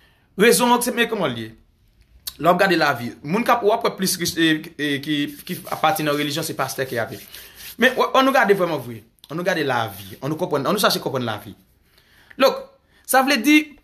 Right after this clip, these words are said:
pou mwen reyalize siksè, fòk mwen gen bon sans, oke? Naw,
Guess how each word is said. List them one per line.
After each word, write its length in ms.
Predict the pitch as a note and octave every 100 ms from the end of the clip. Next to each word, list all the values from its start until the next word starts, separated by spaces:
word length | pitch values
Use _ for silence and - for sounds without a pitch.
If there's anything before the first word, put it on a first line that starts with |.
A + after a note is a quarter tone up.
| _
pou 160 | D4 C#4+
mwen 160 | C4+
reyalize 840 | C4 B3+ B3 B3+ C4+ A3 A#2+ D3 C#3 B2+ A#2 _ _ _ _ _ _ _ _ _ _ _ _ _ _ _ -
siksè, 560 | - - A3+ - - C3+ A2+ - _ _ _ _ _ _ _ _
fòk 240 | - D#3 E3+
mwen 120 | E3
gen 120 | F#3 G3
bon 120 | G#3+
sans, 380 | C#4 G#3+ - - _ _ _ _ _ _ _ _ -
oke? 240 | D#3 D#3+ D#3+ - _ _ _ _ _ _ -
Naw, 460 | F#3+ G#3+ G#3 G3+